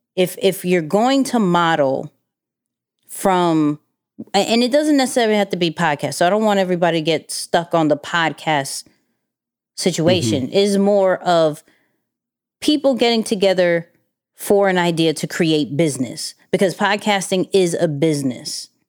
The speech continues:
Speaker 2: Right.
Speaker 1: Right? So instead of just being, "Okay, I love you, we're great, you, I like you, your perspective is cool, let's talk this out on a podcast, or let's create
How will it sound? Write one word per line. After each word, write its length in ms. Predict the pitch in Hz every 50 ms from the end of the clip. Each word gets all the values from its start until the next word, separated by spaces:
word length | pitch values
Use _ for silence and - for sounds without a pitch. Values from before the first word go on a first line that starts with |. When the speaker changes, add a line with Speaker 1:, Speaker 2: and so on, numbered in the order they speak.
| _ _ _ _ _
Speaker 2:
Right. 180 | - 110 104 -
Speaker 1:
Right? 320 | 147 143 143 151 151 - - _ _ _ _ _ _ _ - _ _ _
So 720 | _ - - - 220 202 185 175 170 165 160 156 151 - _ _ _ _ _ _ _ _ -
instead 340 | 214 196 - - 277 277 311
of 120 | 311 233
just 320 | 185 208 214 208 180 170 160
being, 500 | 196 208 196 190 185 180 175 170 160 - - _ _ _ _ _ _ _ -
"Okay, 300 | 220 214 - 247 240 233
I 60 | 208
love 320 | 208 220 240 262 254 220 220
you, 420 | 233 233 226 220 214 214 214 208 - _ _ _ _ _ _
we're 180 | 175 190 190
great, 640 | 180 170 - 226 247 247 233 220 214 196 - - - _ _ _ _ _ _ _ _ _ _ _ _ _ _
you, 100 | 330 - -
I 80 | 269 294
like 340 | 294 240 208 196 190 196 -
you, 400 | 190 190 190 196 233 254 262 - _ _ _ _
your 160 | - 294 294
perspective 600 | - 285 262 - - 233 196 190 - - 175 165
is 120 | 165 156
cool, 480 | - - - - 196 190 202 247 269 - - _ _ _
let's 280 | 277 302 349 330 - -
talk 340 | - - 349 339 339 -
this 260 | - 262 233 226 - -
out 360 | 285 370 370 294 247 - - -
on 120 | 254 262 247
a 60 | 233
podcast, 680 | 240 - 294 359 381 320 247 - - 214 208 208 - -
or 80 | 233 226
let's 360 | 233 - - 302 - - - - - _ _ _ _ _ _
create 600 | - - 262 262 262 247 226 214 202 190 -